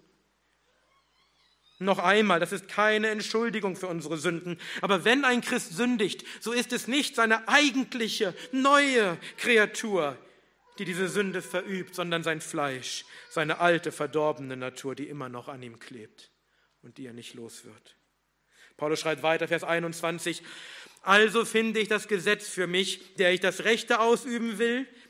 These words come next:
dass das Böse bei mir vorhanden ist.“ Dieser Vers beginnt mit dem Wort also. Hier fasst Paulus das Ergebnis seiner Ausführungen noch einmal zusammen. Und das Ergebnis ist,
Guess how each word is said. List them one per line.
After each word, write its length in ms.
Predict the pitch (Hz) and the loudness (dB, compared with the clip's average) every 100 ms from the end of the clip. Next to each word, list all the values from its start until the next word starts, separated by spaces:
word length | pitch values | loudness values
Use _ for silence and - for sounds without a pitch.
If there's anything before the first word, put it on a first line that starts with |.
| - | -6
dass 140 | 185 | -4
das 240 | 170 160 139 | -4 -6 -2
Böse 320 | 175 165 139 | -2 -2 -6
bei 120 | 123 | -12
mir 180 | 120 120 | -14 -16
vorhanden 500 | - 117 120 - 117 | -16 -16 -18 -18 -20
ist.“ 320 | 110 - - _ _ _ _ _ _ _ _ _ _ | -18 -20 -20 _ _ _ _ _ _ _ _ _ _
Dieser 160 | 123 143 | -12 -8
Vers 260 | 147 156 | -2 -2
beginnt 240 | 156 151 151 | -4 -8 -6
mit 120 | 147 | -8
dem 120 | 147 | -4
Wort 240 | 147 143 151 | -4 -2 -2
also. 500 | 156 165 147 131 123 | 0 0 -4 -8 -6
Hier 140 | 147 | -6
fasst 240 | 147 139 | -6 -8
Paulus 420 | - 156 175 170 - - - | -2 0 2 0 -4 -12 -6
das 140 | 170 | -2
Ergebnis 580 | 160 147 214 220 220 220 | -2 2 2 4 2 0
seiner 260 | 190 180 185 | 2 0 2
Ausführungen 600 | 208 214 202 202 196 185 | 2 2 0 -2 0 -2
noch 160 | 180 | -4
einmal 400 | 170 175 175 165 | -4 -4 -2 -4
zusammen. 500 | - 156 139 139 143 - - | -6 -8 -6 -6 -10 -14 -8
Und 80 | 160 | -2
das 120 | 180 | 0
Ergebnis 600 | 165 156 220 247 233 220 | 0 4 4 4 2 2
ist, 340 | 180 - - | 2 0 -4